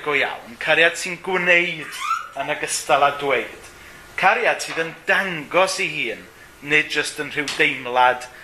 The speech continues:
meddal tu mewn i ni. Adnod o un Ioan tri deg chwech. Dyma sut yr ydym yn gwybod beth yw cariad,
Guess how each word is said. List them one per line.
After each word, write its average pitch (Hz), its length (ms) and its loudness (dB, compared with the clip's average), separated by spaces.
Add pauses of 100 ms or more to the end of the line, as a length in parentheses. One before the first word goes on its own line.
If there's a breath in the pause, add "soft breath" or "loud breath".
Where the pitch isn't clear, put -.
(200 loud breath)
meddal 120 720 2 (480 loud breath)
tu 131 240 -2
mewn 110 400 0
i 101 80 -14
ni. 85 160 -16 (4000 loud breath)
Adnod 185 640 2
o 160 80 4
un 165 400 -2
Ioan 135 320 4
tri 131 400 -6
deg 117 240 6
chwech. 107 320 -6
Dyma 190 400 6
sut 220 240 -8
yr 170 160 -6
ydym 156 220 -6
yn 131 100 -16
gwybod 127 320 -6
beth 120 240 -8
yw 117 160 -6
cariad, - 560 0